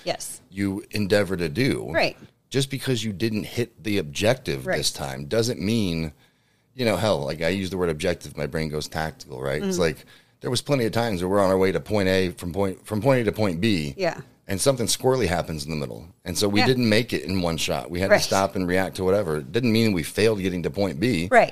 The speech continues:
Speaker 1: And you
Speaker 2: We'll still
Speaker 1: didn't
Speaker 2: get
Speaker 1: give
Speaker 2: there.
Speaker 1: up. You,
Speaker 2: Yeah.
Speaker 1: you didn't, were like, "Well, never mind. That
Speaker 2: Sorry,
Speaker 1: didn't work
Speaker 2: we're
Speaker 1: out."
Speaker 2: not gonna raid that house.
Speaker 1: <laughs>
Speaker 2: Yeah, we are.
Speaker 1: I know, right.
Speaker 2: Yeah, we are.
Speaker 1: Right. I think that's the only time that failure is,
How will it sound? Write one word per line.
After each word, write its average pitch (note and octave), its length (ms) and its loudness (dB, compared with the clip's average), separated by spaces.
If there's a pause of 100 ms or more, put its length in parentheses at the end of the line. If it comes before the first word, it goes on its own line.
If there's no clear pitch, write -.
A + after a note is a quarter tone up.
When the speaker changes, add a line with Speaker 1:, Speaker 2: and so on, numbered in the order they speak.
(140)
Speaker 1:
And A#3 120 2
you B3+ 40 6
Speaker 2:
We'll - 60 6
still C4+ 80 4
Speaker 1:
didn't B3 140 4
Speaker 2:
get - 80 6
Speaker 1:
give G#3 100 4
Speaker 2:
there. G3+ 160 6
Speaker 1:
up. E3 220 0
You, G3 80 -8
Speaker 2:
Yeah. G3 220 0
Speaker 1:
you G#3 160 -2
didn't, G3 260 0
were F#3 120 4
like, F#3 180 6
"Well, A#3+ 180 8
never A3 260 6
mind. F3+ 260 0
That G3 120 4
Speaker 2:
Sorry, C#3 240 8
Speaker 1:
didn't A#2+ 80 2
work E3 140 4
Speaker 2:
we're A#2+ 80 2
Speaker 1:
out." B2+ 120 6
Speaker 2:
not D#3+ 80 4
gonna B2 140 4
raid A2+ 180 6
that A2+ 160 6
house. A#2 400 4
Speaker 1:
<laughs> - 0 -
Speaker 2:
Yeah, D4 180 6
we D3 100 8
are. - 180 6
Speaker 1:
I - 40 4 (160)
know, B3+ 240 0
right. C4+ 260 2
Speaker 2:
Yeah, B2 200 2
we F#2+ 100 4
are. E2 240 2 (200)
Speaker 1:
Right. A#3+ 280 2
I B3+ 80 -2
think D4 280 2 (260)
that's D4+ 240 4
the A3 140 2
only A3+ 280 2
time G3+ 460 0 (420)
that F3+ 180 -2
failure G3+ 540 4
is, - 440 -2